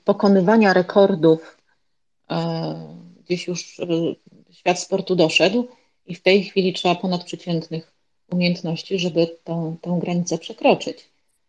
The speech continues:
E, to jest jeden z czynników, czyli, e, no, gdzieś tam dalej się nie da. No i oczywiście pomagają temu różne, e, to, że te rekordy, e, są pokonywane,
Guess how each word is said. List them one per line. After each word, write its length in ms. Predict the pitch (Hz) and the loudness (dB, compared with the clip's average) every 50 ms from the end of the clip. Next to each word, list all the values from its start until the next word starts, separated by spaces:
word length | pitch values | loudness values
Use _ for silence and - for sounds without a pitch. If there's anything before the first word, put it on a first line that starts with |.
| _ _ _ _ _ _ | _ _ _ _ _ _
E, 180 | 180 175 165 | -2 -2 0
to 100 | 165 - | 2 2
jest 180 | 185 196 196 - | 2 2 4 4
jeden 240 | 233 190 190 180 160 | 2 2 2 2 -2
z 160 | - - - | -2 -6 -10
czynników, 540 | - 175 165 160 156 160 151 - - 147 147 - _ _ _ _ _ _ _ _ _ _ _ - | -8 -6 -4 -4 -4 -6 -8 -8 -10 -10 -10 -12 _ _ _ _ _ _ _ _ _ _ _ -2
czyli, 500 | 170 170 165 165 175 180 180 185 190 185 - - | 0 0 0 0 0 0 0 0 -2 -4 -6 -8
e, 260 | - 175 170 170 170 | -4 -2 -2 0 0
no, 200 | 170 185 - - | 2 0 0 0
gdzieś 340 | 185 160 180 185 196 185 - | 0 0 2 2 0 0 -2
tam 200 | - 185 190 180 | -2 0 2 4
dalej 260 | 156 170 170 180 180 | 4 4 4 4 2
się 180 | 170 - - 185 | 0 -2 -4 -2
nie 140 | 180 151 147 | 0 0 0
da. 100 | 160 160 | 0 0
No 120 | 175 208 | 2 4
i 80 | 233 254 | 4 4
oczywiście 720 | 294 - - 226 202 208 202 - - 208 190 190 190 185 - _ _ _ _ _ _ _ - | 2 2 0 0 0 -2 -4 -2 0 2 2 2 2 0 -4 _ _ _ _ _ _ _ 0
pomagają 520 | 202 196 196 190 190 202 196 196 196 190 | 2 4 4 4 6 6 4 4 4 2
temu 340 | 185 196 185 185 185 180 180 | 0 0 0 0 2 0 2
różne, 720 | 185 190 190 180 175 175 185 185 180 180 180 175 180 185 175 - _ _ _ _ _ _ _ _ _ _ | 2 2 2 2 0 -2 -2 -2 0 0 0 0 -2 -4 -6 -10 _ _ _ _ _ _ _ _ _ _
e, 100 | - 180 | -4 0
to, 140 | - - 220 | 4 4 6
że 100 | 214 226 | 6 6
te 120 | 220 220 202 | 6 4 4
rekordy, 640 | 202 196 - 220 226 233 202 175 180 175 175 - - - - 180 170 170 165 165 | 2 2 4 4 4 6 6 6 6 4 4 2 0 -4 -4 -2 0 0 0 0
e, 60 | 170 | -2
są 460 | 165 - - 202 202 190 175 160 160 _ _ | -4 -4 -4 -2 -2 -2 -2 -6 -8 _ _
pokonywane, 880 | - 185 175 - 185 180 175 175 170 175 185 170 160 160 147 - 170 170 | -4 -4 -4 -2 -2 -2 -2 -2 -2 -2 -2 -2 -2 -4 -4 -6 -10 -12